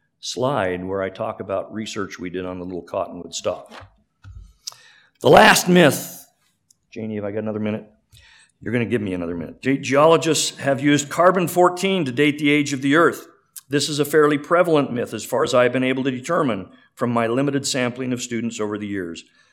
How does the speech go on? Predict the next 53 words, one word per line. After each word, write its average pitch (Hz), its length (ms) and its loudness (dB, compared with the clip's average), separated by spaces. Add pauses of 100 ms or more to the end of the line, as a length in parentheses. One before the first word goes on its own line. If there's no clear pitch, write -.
(200)
I 101 100 -6
once 120 260 -4
took 131 160 -6
a 131 60 -4
survey 123 420 -2
of 107 80 -2
my 110 160 -2
introductory 113 580 -4
geology 110 540 -2
students 110 420 -8
and 107 80 -10
asked 113 300 -10
if 107 100 -18
carbon 107 360 -6
fourteen 123 440 -10
had 110 140 -8
been 117 160 -6
used 120 240 -6
to 117 60 -14
determine 131 400 -4
the 123 120 -2
age 135 220 -2
of 110 80 -10
the 120 140 -2
Earth, 156 280 0 (260)
and 123 220 -2
well 143 220 8
over 151 220 4
fifty 185 360 -2
percent 175 400 0
of 151 100 2
the 151 80 0
students 165 440 2
responded 151 640 4
in 143 200 2
the 131 100 4
affirmative. 127 640 0 (580)
The 131 80 0
truth 185 340 6
is 160 180 2
that 160 180 -4
carbon 156 320 2
fourteen 151 500 -2
is 127 100 -2
not 139 300 2
useful 135 340 -4
for 131 140 -4
dating 123 340 0
the 117 160 0
age 117 240 -2
of 104 120 -8
the 120 160 -4
Earth, 147 280 -2